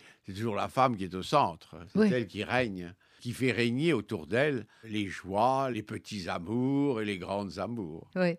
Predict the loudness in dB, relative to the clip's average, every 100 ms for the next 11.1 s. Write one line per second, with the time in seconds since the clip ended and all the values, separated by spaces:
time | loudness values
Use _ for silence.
0 | 4 4 4 -2 6 8 8 8 6 2
1 | 6 8 8 8 8 6 6 4 4 2
2 | 4 2 2 2 0 2 6 6 6 2
3 | -18 -20 -20 -8 0 4 4 2 0 2
4 | 2 2 2 2 -2 -4 0 0 0 -2
5 | 0 2 4 2 0 -4 -4 -2 -2 -4
6 | -4 -2 0 -2 -4 -6 -2 0 0 0
7 | 0 -2 -6 -10 -2 -2 -2 -2 -2 -2
8 | -4 -2 4 6 6 6 4 2 2 4
9 | 2 0 0 0 0 -2 -4 -2 -2 0
10 | -2 -2 -2 -2 -2 -6 -4 0 4 4